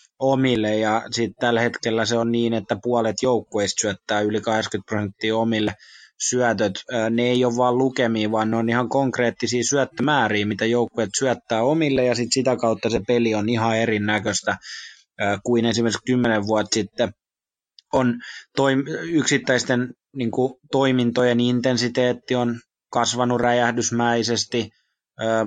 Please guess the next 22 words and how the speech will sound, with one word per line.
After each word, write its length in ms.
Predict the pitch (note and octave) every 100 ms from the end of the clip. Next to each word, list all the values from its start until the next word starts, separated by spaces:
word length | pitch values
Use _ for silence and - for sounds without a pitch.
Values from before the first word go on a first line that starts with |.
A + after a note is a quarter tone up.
| A2+ - -
pelitekojen 720 | A#2+ A#2 G2+ A#2 B2 A#2+ A2+
määrät 520 | A#2+ A#2+ A#2 A#2 A2+ -
pelissä, 580 | B2 A#2 A2+ G#2 - A2+
eli 280 | A#2 A#2 A2
pelin 420 | A#2+ A#2 A2+ G#2+
tempo, 580 | A#2 A#2 A#2 G#2+ A#2+ G#2 - _ _ -
mistä 340 | A#2+ A2+ A#2+
yritetään 560 | A#2 A#2+ A2+ A#2 A2+ A2
maalintekoa, 1000 | A#2 A#2+ A#2 A2+ A2 A2 G#2+ - A#2 A2
miten 420 | G#2 A#2 A#2 A#2
yritetään 500 | A2+ A#2 A2+ G#2 A#2
maalintekoa, 840 | A#2 A#2 A#2 A2+ G#2+ A2 - A2+ A2+
miten 420 | A#2 A#2+ A#2 A2+ _ _ -
pelinopeus 800 | C3 B2 A#2+ B2+ A#2+ C3 B2 A#2
on 140 | A#2+
kehittynyt 600 | A2 A#2 A#2 A#2+ A#2 A#2 A#2
tässä, 440 | A#2 A2+ - B2 G#2+ _ _ _ _ _ -
ö, 40 | A2 A2 G#2 _ B2
vuosien 480 | A#2+ G#2+ A#2 A2 G#2+
varrella. 500 | A#2+ A#2 A2+ A2 A2+
Ja 120 | A2
sit 160 | A2+